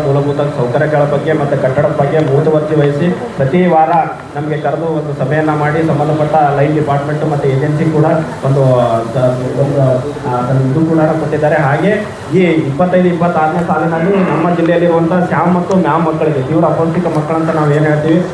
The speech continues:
ಅಂಥ ಮಕ್ಕಳಿಗೆ ಜಿಲ್ಲಾ ಪಂಚಾಯತಿ ಅನ್‌ಟೈಮ್ಡ್ ಬಜೆಟ್‌ನಲ್ಲಿ ಹನ್ನೆರಡು ಲಕ್ಷ ರೂಪಾಯಿ ಮೀಸಲಾಗಿಟ್ಟಿದ್ದಾರೆ ಒಂದು ಮೋರಿಂಗಾ ಪೌಡರ್‌ಗೋಸ್ಕರ. ಅದರ, ಅದ-,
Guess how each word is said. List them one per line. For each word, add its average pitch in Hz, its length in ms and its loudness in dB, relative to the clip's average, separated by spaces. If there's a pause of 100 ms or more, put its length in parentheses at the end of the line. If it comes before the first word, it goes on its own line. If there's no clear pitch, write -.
(160)
ಅಂಥ 143 140 2
ಮಕ್ಕಳಿಗೆ 175 520 0
ಜಿಲ್ಲಾ 160 220 0
ಪಂಚಾಯತಿ 180 520 0
ಅನ್‌ಟೈಮ್ಡ್ 170 480 0 (360)
ಬಜೆಟ್‌ನಲ್ಲಿ 165 500 2
ಹನ್ನೆರಡು 180 440 2
ಲಕ್ಷ 180 160 0
ರೂಪಾಯಿ 165 340 0
ಮೀಸಲಾಗಿಟ್ಟಿದ್ದಾರೆ 156 720 0
ಒಂದು 147 160 0
ಮೋರಿಂಗಾ 165 380 2
ಪೌಡರ್‌ಗೋಸ್ಕರ. 147 640 0 (360)
ಅದರ, 147 160 0 (160)
ಅದ-, 160 320 0